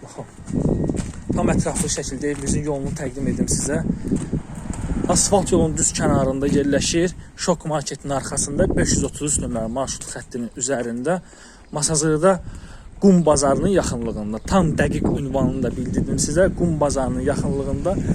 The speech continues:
Baxın, asfalt xəttinin üzərində, marşrut xəttinin üzərində yerləşir. Qiyməti də çox sərfəlidir həqiqətən də. Qeydiyyat yolu ilə satılır. Baxın, marşrut xətti də fəaliyyət göstərir.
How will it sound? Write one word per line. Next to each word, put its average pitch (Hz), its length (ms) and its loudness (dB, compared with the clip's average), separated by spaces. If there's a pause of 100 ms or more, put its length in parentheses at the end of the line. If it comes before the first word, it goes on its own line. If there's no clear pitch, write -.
(500)
Baxın, 156 240 -2
asfalt 170 400 0
xəttinin 160 400 0
üzərində, 143 540 2 (480)
marşrut 175 420 4
xəttinin 160 360 4
üzərində 151 400 6
yerləşir. 190 520 6 (220)
Qiyməti 240 420 6
də 220 140 6 (300)
çox 196 260 4
sərfəlidir 156 640 4
həqiqətən 151 500 4
də. 170 160 4
Qeydiyyat 190 480 6
yolu 160 220 6
ilə 143 160 0
satılır. 160 500 2 (1400)
Baxın, 135 280 -4
marşrut 143 400 -2
xətti 131 300 -4
də 110 100 0 (460)
fəaliyyət 127 420 2
göstərir. 151 480 2